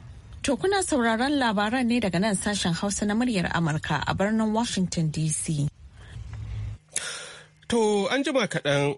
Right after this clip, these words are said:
Speaker 2: Maryam za ta sake shigowa da ci gaban labaran duniya. Kafin nan, bari mu kawo muku rahotonmu na farko wanda zai kai mu Najeriya,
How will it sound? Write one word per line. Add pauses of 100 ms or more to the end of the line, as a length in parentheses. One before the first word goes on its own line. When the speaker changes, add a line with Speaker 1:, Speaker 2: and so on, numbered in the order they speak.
Speaker 2:
Maryam
za
ta
sake
shigowa
da
ci
gaban
labaran
duniya. (260)
Kafin
nan,
bari
mu
kawo
muku
rahotonmu
na
farko
wanda
zai
kai
mu
Najeriya,